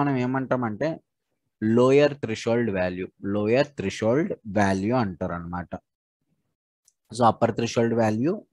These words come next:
లోయర్ థ్రెషోల్డ్ వాల్యూ. దీని ప్రకారంగా మనం ఎలా రాసుకోవచ్చు? V suffix U T, అప్పర్ థ్రెషోల్డ్ వాల్యూ, V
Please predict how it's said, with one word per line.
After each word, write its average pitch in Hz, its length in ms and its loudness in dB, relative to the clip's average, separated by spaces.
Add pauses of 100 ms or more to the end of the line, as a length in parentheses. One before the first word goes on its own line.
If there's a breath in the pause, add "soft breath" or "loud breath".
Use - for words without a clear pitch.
లోయర్ 117 360 2
థ్రెషోల్డ్ 95 440 -6
వాల్యూ. 90 400 -4
దీని 127 240 -2
ప్రకారంగా 131 540 2
మనం 123 220 -2
ఎలా 101 180 0
రాసుకోవచ్చు? 110 1200 -2 (600)
V 98 120 -6 (380)
suffix 123 300 -2 (380)
U 98 140 -2 (100)
T, 95 80 -2 (100)
అప్పర్ 110 340 -2
థ్రెషోల్డ్ 104 500 -2
వాల్యూ, 90 500 -2 (260)
V 98 140 -6